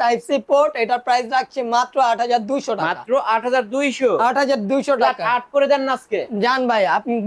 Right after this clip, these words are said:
Speaker 1: বললাম না আপনার মুখ দিয়ে যেটা বেরোবে আজকে দিয়ে দেবো।
Speaker 2: দিয়ে দিবেন।
Speaker 1: আট হাজার টাকা, ফ্ল্যাট
Speaker 2: কুরবানি ঈদের
Speaker 1: আট হাজার
Speaker 2: অফার
Speaker 1: টাকা।
Speaker 2: কিন্তু ভিউয়ার্স, আমি কিন্তু ডিসকাউন্ট করে দিচ্ছি, যারা ভিডিওটি দেখছেন খুব দ্রুত অর্ডার করে ফেলবেন, কারণ এই ফোনগুলো থাকবে না, শেষ হয়ে গেলে কিন্তু আর পাবেন না। Only আট হাজার টাকায় Redmi Note eight।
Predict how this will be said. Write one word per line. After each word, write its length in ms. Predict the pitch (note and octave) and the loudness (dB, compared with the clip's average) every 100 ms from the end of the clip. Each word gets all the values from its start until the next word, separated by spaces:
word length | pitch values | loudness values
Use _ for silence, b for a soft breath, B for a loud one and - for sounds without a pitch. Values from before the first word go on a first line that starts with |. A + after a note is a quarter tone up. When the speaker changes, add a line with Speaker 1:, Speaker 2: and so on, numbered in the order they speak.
| B3+ | 0
Speaker 1:
বললাম 240 | D4+ D#4 D#4+ | 2 2 2
না 40 | D4 | -2
আপনার 200 | D4+ D4+ D4 | 0 0 2
মুখ 80 | B3 | 0
দিয়ে 120 | D4 C4+ | -2 0
যেটা 160 | C#4+ C#4+ | 0 0
বেরোবে 260 | C#4+ C#4 C#4 | 2 2 2
আজকে 220 | C4 - A#3 | 0 0 0
দিয়ে 140 | C4 C4+ | 2 4
দেবো। 120 | C#4 C#4+ | 4 4
Speaker 2:
দিয়ে 140 | C#4+ | 2
দিবেন। 300 | C#4+ A#3+ F3+ A3+ A3+ | 2 0 0 2 2
Speaker 1:
আট 80 | C4+ | 2
হাজার 180 | C4+ B3+ - | 2 0 0
টাকা, 140 | A#3 G3+ | 0 0
ফ্ল্যাট 20 | |
Speaker 2:
কুরবানি 260 | B3+ C4 C#4 | 0 2 2
ঈদের 160 | C4 B3 | 2 2
Speaker 1:
আট 0 | |
হাজার 240 | C4+ B3+ | 2 0
Speaker 2:
অফার 140 | C4 | 0
Speaker 1:
টাকা। 100 | A#3+ B3 | -4 -6
Speaker 2:
কিন্তু 160 | A#3+ A3 | -8 -2
ভিউয়ার্স, 220 | B3 A#3+ | -2 0
আমি 200 | G#3+ B3+ C#4 | -4 -4 -8
কিন্তু 160 | D4 | -8
ডিসকাউন্ট 440 | A#3 B3+ - C4+ B3 | -8 -6 -2 -4 0
করে 140 | C4+ C4 | 0 0
দিচ্ছি, 180 | A#3 - F#3+ | -2 -8 -2
যারা 120 | A#3 | -2
ভিডিওটি 320 | A#3+ A#3 B3 B3 A#3 | -2 -4 -6 -4 -4
দেখছেন 220 | B3 A3 C#4+ | -2 -4 -6
খুব 100 | F#3 | -6
দ্রুত 160 | B3+ C4 | -2 0
অর্ডার 240 | A3+ B3 | 2 0
করে 180 | A#3+ A#3 A3+ | 0 -2 -2
ফেলবেন, 240 | G#3+ F#3+ | -10 -6
কারণ 200 | G#3+ B3 B3 | -2 -2 -2
এই 120 | B3+ A#3+ | -6 -4
ফোনগুলো 300 | C4 B3+ C4 - | -4 -4 -6 -4
থাকবে 260 | A3+ A3 A3 | -6 -4 -6
না, 60 | G3 | -4
শেষ 200 | B3+ B3 | -4 -4
হয়ে 120 | C4 | -4
গেলে 120 | B3+ B3+ | -4 -6
কিন্তু 140 | B3 | -4
আর 100 | A#3 A3 | -2 0
পাবেন 200 | G#3 G3 | -2 -4
না। 40 | D#3+ - | -8 -6
Only 200 | G3 A#3+ A#3 | -4 -2 -2
আট 60 | A3+ | -2
হাজার 160 | A3+ B3+ | -6 -10
টাকায় 180 | B3 B3 | -6 -2
Redmi 260 | G#3 G3+ A3 F#3+ | -2 -4 -8 -6
Note 180 | A3+ - - C#4 | -6 -6 -4 -2
eight। 160 | G3+ | -4